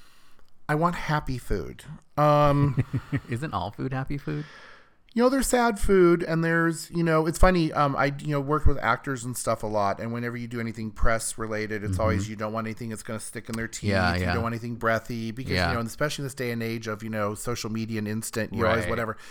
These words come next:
Speaker 1: So to be dead, you don't have to worry about any of that.
Speaker 2: <laughs>
Speaker 1: Um, it'll be a carb heavy.
Speaker 2: Uh-huh.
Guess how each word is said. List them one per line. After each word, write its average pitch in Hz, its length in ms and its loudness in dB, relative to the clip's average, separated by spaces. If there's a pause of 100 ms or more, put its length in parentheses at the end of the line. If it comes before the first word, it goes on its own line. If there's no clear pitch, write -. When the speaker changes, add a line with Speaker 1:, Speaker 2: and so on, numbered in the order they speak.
(240)
Speaker 1:
So 165 240 4
to 160 160 -6
be 165 140 -4
dead, 165 440 2
you 151 80 -4
don't 147 120 0
have 143 120 -2
to - 60 -6
worry 123 140 0
about 123 260 0
any - 180 8
of - 100 6
that. 156 400 4
Speaker 2:
<laughs> - 60 -16 (380)
Speaker 1:
Um, 143 480 6
it'll 147 160 2
be 147 140 2
a 143 40 2
carb 147 460 6
heavy. 143 480 2
Speaker 2:
Uh-huh. 101 380 -2